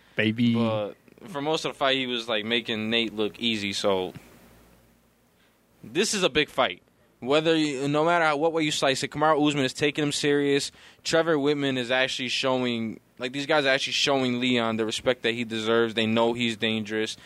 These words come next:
Speaker 2: They know he's coming for that. They know he's gonna be in peak condition. And as we see with Kamaru, he gets better every fight. So, my thing is,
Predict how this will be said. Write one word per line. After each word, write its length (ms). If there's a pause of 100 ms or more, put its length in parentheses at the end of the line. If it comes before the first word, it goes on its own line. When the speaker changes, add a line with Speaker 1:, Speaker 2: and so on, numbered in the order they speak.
(160)
Speaker 2:
They 140
know 300
he's 180
coming 300
for 140
that. 200
They 140
know 240
he's 140
gonna 120
be 140
in 80
peak 220
condition. 600 (420)
And 240
as 140
we 100
see 200
with 120
Kamaru, 380
he 80
gets 160
better 340
every 240
fight. 440 (420)
So, 600 (560)
my 320
thing 280
is, 400